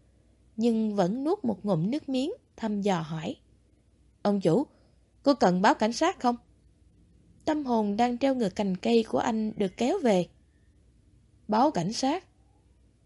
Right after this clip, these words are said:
Thư ký gật đầu. "Đúng, báo cảnh sát." Sắc mặt Phó Hành Vân mất đi chút bình tĩnh. "Em ấy đã biến mất cả một ngày rồi." Thư ký nghe xong, cảm thấy tên trộm này thật quá huênh hoang.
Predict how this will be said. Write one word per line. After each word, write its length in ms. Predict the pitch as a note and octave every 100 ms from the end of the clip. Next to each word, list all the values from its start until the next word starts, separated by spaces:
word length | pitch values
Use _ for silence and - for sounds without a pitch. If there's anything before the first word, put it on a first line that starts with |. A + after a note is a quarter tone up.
| -
Thư 140 | C4+
ký 260 | B3+ C#4 F4+
gật 240 | C#4 G#3
đầu. 280 | G3+ G3+ F#3+ - _ _ _ _ _ _ -
"Đúng, 240 | A#3+ F#4 - - -
báo 280 | G#3+ A3+ D#4
cảnh 200 | B3 C#4
sát." 260 | E4 G#4+ - _ _ - _ _ _ - - -
Sắc 260 | - F4+
mặt 200 | C#4 G3
Phó 220 | - C4+
Hành 260 | F#4+ C4+ F#3+
Vân 300 | F#3+ G#3 G3+
mất 200 | C#4+ -
đi 140 | A#3+
chút 260 | G#3+ F4 F4
bình 180 | F#3 F3+
tĩnh. 300 | F#3 E3+ F4+ _ _ _ _ _ _ _ -
"Em 220 | F#3 F3+
ấy 160 | F#3
đã 120 | G#3+ F#3
biến 280 | G3 C4+
mất 200 | D4 D#4
cả 120 | - G3+
một 180 | A#3 -
ngày 240 | F3+ F3
rồi." 260 | E3 E3 D#3+ _ _ _ _ _ _ _ _ _ -
Thư 140 | C4+
ký 300 | B3 C4 D4+ G4+
nghe 160 | C#4
xong, 340 | A#3 - A#3 A#3 _ - _
cảm 200 | A3 A3+
thấy 320 | C4 C4 F4 F4
tên 180 | A#3+
trộm 280 | G#3+ F#3 F3+
này 220 | G3 F3+ E3+
thật 140 | F3+ -
quá 200 | G#3+ D#4
huênh 220 | C4+ B3
hoang. 240 | A#3 A#3